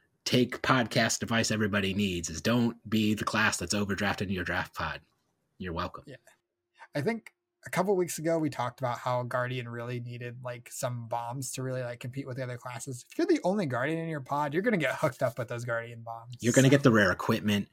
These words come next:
Speaker 1: You're gonna get, like, the power cards that are coming to you. You're gonna be able to really maximize the efficiency of your deck between the choices between reds and blues to minimize the amount of yellows you're gonna have to play in your deck.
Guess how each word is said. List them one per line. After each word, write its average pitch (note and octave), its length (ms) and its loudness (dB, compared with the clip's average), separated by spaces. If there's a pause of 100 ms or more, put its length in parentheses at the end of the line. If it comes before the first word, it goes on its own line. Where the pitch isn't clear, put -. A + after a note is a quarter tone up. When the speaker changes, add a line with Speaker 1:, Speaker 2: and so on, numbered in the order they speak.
(240)
Speaker 1:
You're G#2 180 4
gonna G#2 300 4
get, F#2 320 -2 (260)
like, F#2 280 -6
the - 100 -2
power F#2 400 2
cards F2+ 400 0
that F2 80 -4
are F2 40 -6
coming F2 280 -4
to F2+ 140 -4
you. F2 160 -6
You're G2 200 0
gonna G2+ 200 2
be F#2+ 200 -2
able G2 220 -2
to F2+ 640 -4
really F#2+ 540 0
maximize F#2 800 0
the - 100 -2
efficiency F#2+ 600 -2
of F2 100 -4
your E2 140 -4
deck E2+ 300 -4
between F2 380 -6
the E2+ 80 -6
choices E2+ 500 -2
between E2+ 360 -8
reds F2 240 -4
and E2 140 -6
blues F2 340 -8
to F2 120 -8
minimize E2+ 420 -6
the E2+ 60 -10
amount E2 180 -8
of D#2+ 80 -12
yellows E2 460 -6
you're D2 80 -6
gonna E2 180 -8
have - 160 -10
to - 80 -18
play F2+ 160 -12
in F2 100 -10
your E2 120 -10
deck. E2 340 -10